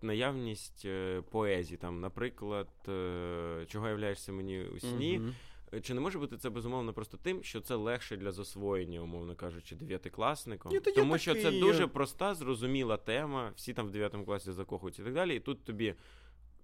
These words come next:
Speaker 1: Франко, бам, вірш про кохання, і ти це запам'ятовуєш, тобі це хоча б відкладається. Бо я от якраз,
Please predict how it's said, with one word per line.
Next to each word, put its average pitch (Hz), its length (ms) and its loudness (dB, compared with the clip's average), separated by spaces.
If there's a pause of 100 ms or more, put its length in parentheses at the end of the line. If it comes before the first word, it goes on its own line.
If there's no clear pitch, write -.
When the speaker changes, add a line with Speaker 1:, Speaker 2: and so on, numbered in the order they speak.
Speaker 1:
Франко, 156 640 4 (220)
бам, 135 400 4 (120)
вірш 107 180 -4
про 101 180 -6
кохання, 151 600 0 (120)
і - 80 -6
ти 117 140 -2
це 110 160 -6
запам'ятовуєш, 107 680 -2
тобі 101 220 -8
це - 160 -12
хоча 92 240 -8
б 87 80 -10
відкладається. 85 800 -8 (640)
Бо 107 100 4
я 151 220 8
от 120 240 4
якраз, 107 500 4